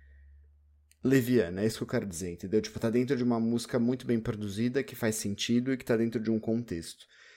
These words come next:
Então, por isso que eu acho super legal. E, e espero mesmo, assim, que viralize. Tipo, torço mesmo por, por isso.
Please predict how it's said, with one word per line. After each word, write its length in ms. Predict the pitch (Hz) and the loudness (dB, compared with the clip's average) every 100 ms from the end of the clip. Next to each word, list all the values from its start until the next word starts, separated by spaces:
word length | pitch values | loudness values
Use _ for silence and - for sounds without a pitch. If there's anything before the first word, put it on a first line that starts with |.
| _ | _
Então, 380 | - 113 113 113 | -4 -2 2 2
por 120 | 113 | 2
isso 180 | 120 123 | 0 2
que 60 | - | 0
eu 20 | |
acho 140 | 139 - | 0 0
super 320 | - - 143 | -8 0 2
legal. 580 | 147 139 110 110 110 _ | 2 4 4 4 0 _
E, 480 | 117 113 113 113 113 | -8 -4 -2 -2 -4
e 480 | - 113 110 110 107 | -4 -2 0 0 0
espero 360 | 107 - 131 165 | -4 0 0 4
mesmo, 320 | 214 160 143 | 4 4 0
assim, 180 | 120 110 | -2 -2
que 100 | 110 | 0
viralize. 560 | 110 123 123 123 135 120 | 0 0 2 0 0 -4
Tipo, 200 | - 107 | -6 -10
torço 460 | - 131 143 - | 0 0 0 -2
mesmo 420 | 165 123 131 127 104 | 0 2 2 0 -4
por, 220 | - 101 | -4 -8
por 340 | - - 101 104 | -8 -10 -6 -2
isso. 440 | 107 110 - 135 | -2 -2 -4 -4